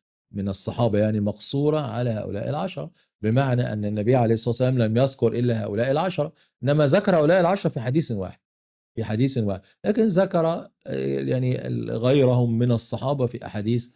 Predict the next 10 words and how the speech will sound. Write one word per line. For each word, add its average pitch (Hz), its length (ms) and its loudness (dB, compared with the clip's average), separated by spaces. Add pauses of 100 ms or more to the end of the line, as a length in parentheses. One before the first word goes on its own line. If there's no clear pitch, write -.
(400)
في 110 220 -2
أحاديث، 110 540 0 (340)
آه، 101 520 -2
أخرى، 139 480 2 (560)
آه، 104 400 0
كعكاشة، 107 1040 0
كثابت 104 580 -2
بن 95 200 -8
قيس، 107 480 -4 (380)
كغيرهم. 98 760 2